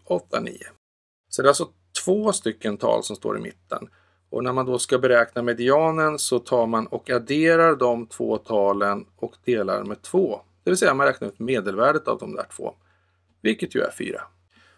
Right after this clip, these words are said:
Så medianen är alltså fyra.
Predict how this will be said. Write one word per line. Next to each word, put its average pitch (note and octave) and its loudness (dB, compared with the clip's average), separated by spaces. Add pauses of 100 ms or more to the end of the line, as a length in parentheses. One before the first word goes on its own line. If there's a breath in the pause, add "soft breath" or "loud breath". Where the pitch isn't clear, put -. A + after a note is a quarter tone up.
Så - -2
medianen F3+ 2 (240)
är C3+ 2
alltså - -4 (280)
fyra. A3 0